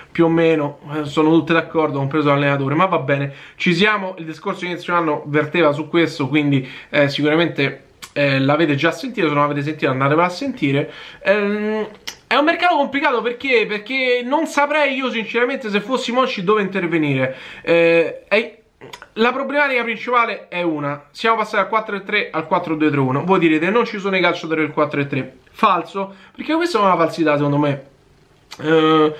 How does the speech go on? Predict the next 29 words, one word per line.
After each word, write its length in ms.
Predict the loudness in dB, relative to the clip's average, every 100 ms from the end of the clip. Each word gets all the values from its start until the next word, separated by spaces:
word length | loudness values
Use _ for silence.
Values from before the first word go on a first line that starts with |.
| -14 -18 -4
perché 260 | 0 0
De 100 | 0
Rossi 260 | 0 -2 -4
e 60 | -4
Nzonzi 280 | -4 -2
possono 300 | 0 0 -2
tranquillamente 560 | -2 -2 0 0 0 -4
giocare 300 | 0 2 2
al 60 | -2
centro 420 | -4 -6 -4 -4
del 120 | -4
quattro 280 | 0 0 0
tre 80 | -4
tre. 180 | -2 0
De 100 | 2
Rossi 240 | 0 2
l'ha 80 | 0
fatto 280 | 0 -2 2
l'anno 240 | 2 2
scorso, 520 | 0 0 0 0 0
Nzonzi 480 | 2 2 2 2 2
l'ha 120 | 2
fatto 300 | 0 -2 0
tutta 180 | -4 0
la 80 | 2
carriera 460 | 2 0 0 -2
e 100 | -2
va 140 | 0 0
bene. 420 | 0 -2 -2 -6